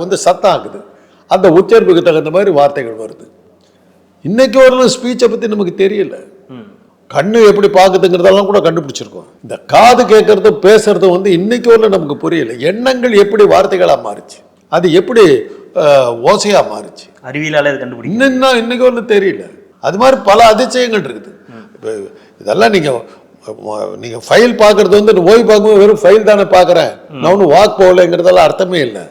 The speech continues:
Speaker 1: ஸ்ட்ரெயின்,
Speaker 2: ம்.
Speaker 1: எவ்வளவு மன உடல் அழுத்தத்தை கொடுக்குறீங்கன்னு தெரியுமா அதுல?
Speaker 2: ஏன்னா, அவர் ஒரு சாதாரண தலை சுற்றல் அப்படின்னு சொல்லி தான் அந்த மருத்துவமனைக்கே போனாரு.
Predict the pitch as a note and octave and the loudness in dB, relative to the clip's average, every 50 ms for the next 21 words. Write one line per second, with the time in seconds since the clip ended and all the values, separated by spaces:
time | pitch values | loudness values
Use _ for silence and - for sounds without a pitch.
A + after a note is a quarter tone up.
0 | - _ _ _ _ _ - - - - E3+ A3+ A#3+ A#3+ G#3+ D#3 G2+ - - - | -20 _ _ _ _ _ -16 -16 -8 -4 -2 -2 -2 -2 -4 -10 -12 -14 -18 -20
1 | - - B2+ B2 A#2 A2+ - _ _ _ _ _ _ - A2 D3 F#3+ A3 A#3 G3+ | -20 -20 -20 -20 -20 -20 -20 _ _ _ _ _ _ -4 0 2 2 2 2 2
2 | E3+ F#3 G3 G#3+ F#3+ D#3 D#3+ F3 F#3+ G#3+ A3+ G#3+ F#3 E3+ F#3 G#3+ G#3+ A3+ G#3+ G#3+ | 2 0 0 2 2 2 2 2 2 2 4 4 4 4 4 4 2 0 -2 -2
3 | G3+ - - F3+ F#3 G#3 F#3+ F#3+ F3+ F3 F3+ D3+ C3 E3+ D#3+ E3+ E3+ C#3+ D3 C#3 | -2 -6 -6 -6 -6 -4 -4 -4 -4 -6 -8 -8 -8 -10 -8 -8 -8 -6 -6 -6
4 | A#2 A#2+ C#3 F#3+ A#3 A3 G3 - _ _ _ _ - _ - E3+ G3 G#3 G3+ F#3 | -6 -8 -10 -10 -10 -12 -16 -20 _ _ _ _ -20 _ -12 -8 -4 -2 -2 -2
5 | E3 D#3 D3+ D3 D3+ - - - D#3 D#3+ E3+ F#3 G3 G#3 G#3 - D#3+ F#3+ G#3+ G3+ | -2 -4 -8 -10 -14 -18 -14 -10 -6 -4 -2 -2 -2 -2 -4 -4 -6 -6 -6 -8
6 | - G3 - F#3 F#3 F3 D3+ D3+ E3 D#3 - D#3 C#3+ C3+ D3+ E3+ E3+ D#3 C#3 B2 | -10 -12 -10 -6 -6 -6 -6 -6 -10 -16 -14 -14 -14 -10 -8 -6 -6 -6 -6 -8
7 | A2+ G#2+ G#2+ G2+ A2 A#2 A2+ A2+ A2 G#2+ G#2+ A2+ A2+ A2+ A2+ A#2 B2+ C#3+ C#3 - | -10 -12 -16 -20 -20 -18 -16 -14 -14 -14 -16 -20 -20 -20 -16 -12 -12 -12 -10 -10
8 | D3+ C3+ B2 A#2+ A2+ C#3 A#2+ - - A#2+ A2+ G#2+ G2 - | -10 -10 -12 -14 -14 -14 -14 -14 -14 -16 -18 -18 -20 -20